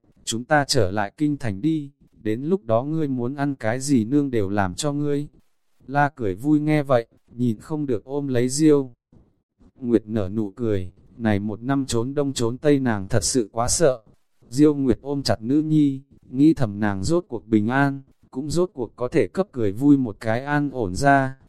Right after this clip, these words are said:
không còn có cái gì so này càng thêm quan trọng, nàng nhất định nhất định sẽ hảo hảo đem Cười Vui nuôi lớn, tuyệt đối tuyệt đối sẽ không làm Cười Vui phạm phải nàng đã từng sở phạm sai lầm.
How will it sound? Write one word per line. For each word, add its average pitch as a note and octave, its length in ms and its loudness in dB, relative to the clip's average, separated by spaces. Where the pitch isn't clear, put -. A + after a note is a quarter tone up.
không C#3+ 260 -6
còn G#2 260 -2
có A2 160 -6
cái A2+ 260 -4
gì C3 220 4
so D3 220 0
này A#2 240 0
càng G2+ 280 -4
thêm C#3+ 220 -2
quan C#3+ 260 -2
trọng, B2+ 200 0
nàng G#2 320 -4
nhất F3 200 0
định B2+ 240 4
nhất F3+ 200 2
định D3+ 240 6
sẽ C3+ 220 -2
hảo C#3+ 220 -4
hảo G2+ 220 -2
đem C3+ 240 0
Cười A2 260 -2
Vui C#3+ 240 4
nuôi C#3+ 240 2
lớn, A#2+ 360 0
tuyệt G#2 200 0
đối A2 200 -2
tuyệt A#2 220 -2
đối A2+ 220 0
sẽ C3+ 200 -2
không C#3+ 260 -4
làm G#2+ 220 0
Cười G#2 260 -2
Vui C#3+ 260 4
phạm B2 280 -4
phải F#2 260 -2
nàng G2+ 300 -4
đã A2 120 -2
từng A#2 240 -4
sở G2 260 2
phạm G#2+ 280 -2
sai D3+ 280 0
lầm. G#2 360 -2